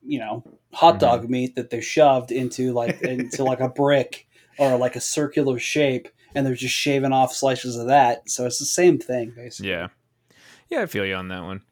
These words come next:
Speaker 2: I think that's pretty, it's pretty spot on.
Speaker 1: Still tasty.
Speaker 2: Yeah. Oh, totally. I, I would eat the shit out of it. <laughs> So
Speaker 1: Yeah.
Speaker 2: <laughs> you're not gonna, you're not gonna find much argument from me on that one.
Speaker 1: Good. Tom, you like Jersey Mike's?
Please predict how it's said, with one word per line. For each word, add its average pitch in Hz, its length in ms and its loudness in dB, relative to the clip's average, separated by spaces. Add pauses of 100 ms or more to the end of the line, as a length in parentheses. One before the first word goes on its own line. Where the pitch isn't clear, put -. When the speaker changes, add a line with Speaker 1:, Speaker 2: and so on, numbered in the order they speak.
(160)
Speaker 2:
I 143 60 -10
think 123 120 -6
that's 104 160 -6
pretty, 95 320 -8 (600)
it's - 100 -20
pretty 165 180 2
spot 107 300 4
on. 101 240 -2 (220)
Speaker 1:
Still - 280 4
tasty. 147 520 0 (440)
Speaker 2:
Yeah. 87 340 -2
Oh, 92 220 -4
totally. 90 420 -12 (140)
I, 98 460 -6 (520)
I 139 80 4
would 131 140 6
eat 110 100 0
the 101 80 -10
shit - 260 -10
out 85 120 -10
of 87 100 -12
it. - 80 -10 (160)
<laughs> - 160 -10
So 139 220 0 (580)
Speaker 1:
Yeah. 135 540 4
Speaker 2:
<laughs> - 60 -12
you're 117 140 0
not 120 140 2
gonna, 110 220 2 (200)
you're 131 140 4
not 151 120 8
gonna 147 140 6
find 139 300 2
much 123 160 0
argument 113 380 0
from 104 260 -6
me 101 200 -4
on 92 160 -8
that 90 180 -10
one. 85 200 -14 (520)
Speaker 1:
Good. 135 360 8
Tom, 165 240 8
you 165 80 10
like 156 140 6
Jersey 156 220 -2
Mike's? 156 360 2